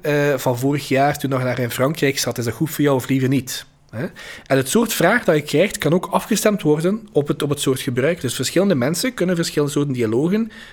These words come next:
te zien krijgen, want jouw kluis werkt voor jou en niet voor andere partijen.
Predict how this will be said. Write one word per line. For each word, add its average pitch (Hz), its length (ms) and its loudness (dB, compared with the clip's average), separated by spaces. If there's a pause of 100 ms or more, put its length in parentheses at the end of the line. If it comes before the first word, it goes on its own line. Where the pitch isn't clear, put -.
te - 100 -8
zien 123 180 -2
krijgen, 135 400 -2 (340)
want 113 560 0
jouw 117 180 2
kluis 120 380 0
werkt 127 240 -2
voor 110 140 -4
jou 156 340 0
en - 80 -4
niet 151 140 -2
voor 131 160 -6
andere 131 480 0 (300)
partijen. 110 420 -10